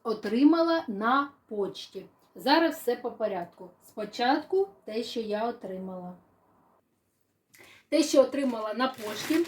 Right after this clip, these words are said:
мені самій цікаво. Це я замовила, е, оцей пакуночок на суму п'ятсот сорок гривнів. Е,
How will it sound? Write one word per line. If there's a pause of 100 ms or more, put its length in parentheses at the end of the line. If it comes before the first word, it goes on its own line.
(140)
мені
самій
цікаво. (140)
Це
я
замовила, (460)
е, (340)
оцей
пакуночок
на
суму
п'ятсот (760)
сорок
гривнів. (560)
Е,